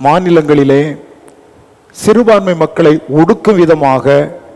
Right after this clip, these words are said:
செயல்படுத்தப்படுகின்ற அனைத்து செயல்பாடுகளும் நிறுத்தப்பட வேண்டும். சிறுபான்மை மக்கள் இந்த நாட்டின் மண்ணின் மைந்தர்கள், அவருடைய வழிபாட்டு உரிமைகள் எவ்விதத்திலும் பறிக்கப்படக்கூடாது என்று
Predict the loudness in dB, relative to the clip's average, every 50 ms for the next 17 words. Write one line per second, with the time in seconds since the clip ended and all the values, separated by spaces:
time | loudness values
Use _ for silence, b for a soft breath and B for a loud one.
0 | -20 -20 -20 -20 -16 -4 0 0 2 2 2 0 0 0 0 -2 -2 -2 -2 -2
1 | -2 -2 -2 0 0 0 0 -2 -4 -4 -4 -2 -2 -2 -2 -2 -2 -4 -4 -4
2 | 0 0 0 0 0 0 0 0 0 0 0 0 0 0 -2 -4 -10 -10 -6 -2
3 | -2 -2 -2 -2 -2 -2 -2 -2 -4 -4 -4 -4 -6 -8 -10 -12 -14 -14 -16 -20
4 | _ _ _ _ b b b b b b b b b b b -6 -4 -2 0 2
5 | 2 2 0 0 -2 -2 -2 -2 -2 -2 -2 -2 -2 -2 -4 -8 -6 -2 0 0
6 | 0 2 0 0 -2 -2 -2 -4 -2 -2 -2 -4 -4 -4 -6 -4 -4 -4 -2 0
7 | 0 0 0 0 0 -2 -4 -4 -8 -14 -20 B B B B B B B B B
8 | B -4 -2 -2 0 0 -2 0 0 0 0 2 2 2 2 2 2 2 0 0
9 | 0 -2 -4 -2 -2 0 0 0 0 0 0 0 0 -2 -2 -6 -12 -18 -20 -10
10 | -4 -2 -2 -2 0 0 0 0 0 0 0 0 0 0 0 -2 -4 -6 -4 0
11 | 0 0 0 -2 -4 -4 -2 -2 -2 -2 -2 -4 -6 -4 -2 0 2 2 4 2
12 | 2 2 2 0 0 0 0 -4 -8 -18 -20 -20 -20 -20 -12 -4 -2 -2 -2 -2
13 | 0 0 2